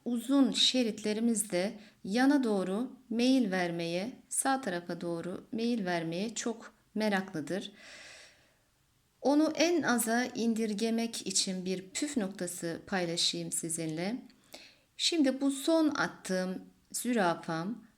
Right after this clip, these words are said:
başta attığım zürafamdan bir tık daha iri, bir tık daha büyük olursa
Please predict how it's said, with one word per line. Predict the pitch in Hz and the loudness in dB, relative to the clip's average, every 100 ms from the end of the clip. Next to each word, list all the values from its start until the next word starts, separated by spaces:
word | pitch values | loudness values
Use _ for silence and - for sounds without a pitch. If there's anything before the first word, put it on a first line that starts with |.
| - | -4
başta | 202 254 - 285 | 2 4 4 2
attığım | - 196 - - 190 214 | 2 0 -2 -2 0 0
zürafamdan | 214 196 185 175 175 170 170 170 226 254 - - - | 0 0 0 0 -4 -6 -4 0 0 0 -2 -10 -4
bir | 220 311 359 - | 2 2 2 -2
tık | 240 240 - - | -4 -4 -8 -2
daha | 202 202 202 | 0 0 -2
iri, | 156 160 165 - - | -2 -2 -4 -6 -4
bir | 196 269 277 | 0 0 0
tık | - 220 - | -6 -8 -4
daha | 196 214 208 | -4 -2 -2
büyük | 170 156 - - | -4 -4 -8 -2
olursa | 262 262 - - 214 285 | 2 2 0 0 0 0